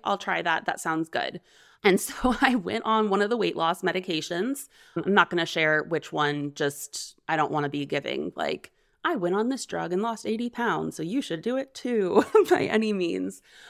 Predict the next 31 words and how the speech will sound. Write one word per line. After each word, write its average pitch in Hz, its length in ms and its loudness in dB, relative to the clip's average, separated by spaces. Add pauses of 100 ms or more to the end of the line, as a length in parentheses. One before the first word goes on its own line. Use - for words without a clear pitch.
(120)
But 285 100 -4
if 294 80 -2
you 277 100 2
personally 185 600 2
wanna 165 220 0
know, 65 240 0
I'm 190 120 0
happy - 320 -8
to - 80 -2
talk - 260 -4
about - 240 -2
this 185 280 -4 (100)
in 190 160 4
Instagram 160 540 -2
D 165 140 -4
Ms 147 240 -6
or 180 80 -4
behind 156 340 -4
the 160 60 -8
scenes, 285 440 -2
so 202 120 -4
just 185 180 -8
let 220 120 -4
me 262 100 -2
know. 185 340 2 (560)
But - 500 8 (420)
I 208 120 10
went 254 200 4
on 196 160 6
that 180 380 4 (100)
and 185 680 6